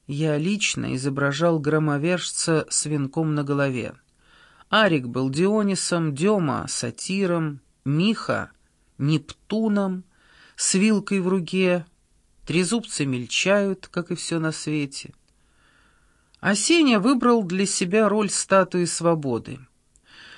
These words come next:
Он непоколебимо уверен, что свобода — античная богиня, и никто не может его в этом разубедить.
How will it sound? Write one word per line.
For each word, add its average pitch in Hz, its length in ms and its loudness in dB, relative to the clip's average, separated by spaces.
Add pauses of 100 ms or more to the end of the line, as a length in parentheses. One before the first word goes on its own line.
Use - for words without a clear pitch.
(200)
Он 196 280 2
непоколебимо 180 1300 -2
уверен, 156 560 0
что - 300 -6
свобода — 139 760 0
античная 175 640 -2
богиня, 156 720 -2 (440)
и 254 80 0
никто 214 320 0
не 180 120 0
может 170 340 -2
его 147 240 -2
в 143 100 -2
этом 151 260 0
разубедить. 131 840 -6